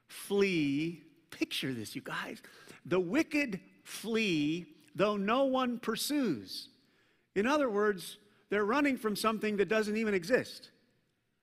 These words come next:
They're scared of something and they don't even know why. "The wicked flee,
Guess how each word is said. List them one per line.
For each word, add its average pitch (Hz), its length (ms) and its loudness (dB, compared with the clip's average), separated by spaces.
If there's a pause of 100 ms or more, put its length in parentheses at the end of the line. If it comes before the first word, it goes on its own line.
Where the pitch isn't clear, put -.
(600)
They're 214 160 4
scared 294 380 2
of 262 100 -4
something 220 380 0
and 214 80 0
they 214 100 2
don't 233 180 0
even 226 180 0
know 220 80 2
why. 208 500 2 (2000)
"The 190 120 4
wicked 240 500 0 (520)
flee, 196 880 -2